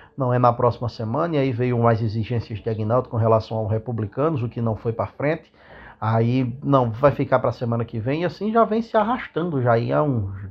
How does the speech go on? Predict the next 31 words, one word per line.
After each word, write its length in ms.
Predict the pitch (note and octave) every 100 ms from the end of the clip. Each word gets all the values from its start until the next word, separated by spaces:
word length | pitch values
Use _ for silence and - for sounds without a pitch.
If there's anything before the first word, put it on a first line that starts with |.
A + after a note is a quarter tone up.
| -
dois 340 | C#3 F3 A2
meses 480 | G#2 G#2+ C#3 D3+ B2+
ou 120 | C#3+
três 340 | - A#2+ D3
meses 420 | A2+ G#2+ A#2+ C#3+ - _ - - - -
esse 220 | B2 -
anúncio 340 | D3+ C3 B2+ C#3
de 60 |
Aguinaldo, 560 | C#3+ F3 G3+ G#2 G2+ G2+
né? 280 | F#2+ B2 D3
E 120 | E3+
aí, 420 | E3+ E3+ F#3+ G#3 - - - - -
ah, 360 | D3+ C#3+ C#3+ C#3
como 180 | F3+ F3+
é, 40 |
como 180 | F#3 F#3+
é 20 |
que 100 | -
fica, 340 | E3 C#3+ -
né? 160 | G2+ A2+
Como 160 | C#3 D3+
é 60 |
que 80 | D#3
fica? 180 | D3 C3+
Muitos, 280 | D3+ F3+ D#3+
muitos 420 | E3 A3 A3+ C#3+
líderes, 560 | B2 E3 G#3 C3+ A2+ B2
inclusive, 520 | C#3 C3+ A2 D3+ E3+
estão 220 | - F3+
perguntando, 600 | G3 G#3 B3+ D#3 B2+ A2+
né? 120 | G2+